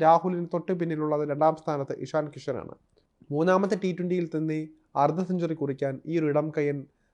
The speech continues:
ബാറ്റർക്ക് സാധിച്ചിരുന്നു. മൂന്നാം സ്ഥാനത്തുള്ളത് മറ്റൊരു ഇടം കയ്യൻ ബാറ്റർ കൂടിയായ ഋഷഭ് പന്താണ്. അഞ്ച് ഇന്നിങ്സുകളാണ് ആദ്യത്തെ അൻപത് നേടാൻ അദ്ദേഹത്തിന് വേണ്ടി വന്നത്.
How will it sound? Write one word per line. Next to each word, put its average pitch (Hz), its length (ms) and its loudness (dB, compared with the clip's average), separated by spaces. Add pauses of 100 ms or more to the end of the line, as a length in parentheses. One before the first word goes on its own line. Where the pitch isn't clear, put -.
(140)
ബാറ്റർക്ക് 131 480 2 (220)
സാധിച്ചിരുന്നു. 117 540 -4 (680)
മൂന്നാം 180 320 4
സ്ഥാനത്തുള്ളത് 165 640 2 (280)
മറ്റൊരു 151 320 -2
ഇടം 175 160 0 (100)
കയ്യൻ 165 260 -2 (200)
ബാറ്റർ 143 300 -2
കൂടിയായ 135 480 -4
ഋഷഭ് 147 260 -6
പന്താണ്. - 340 -6 (340)
അഞ്ച് 185 280 2
ഇന്നിങ്സുകളാണ് 175 640 0 (240)
ആദ്യത്തെ 160 320 0 (220)
അൻപത് 160 360 -4
നേടാൻ 139 300 -2 (380)
അദ്ദേഹത്തിന് 139 440 -2
വേണ്ടി 135 240 -2
വന്നത്. 90 240 -8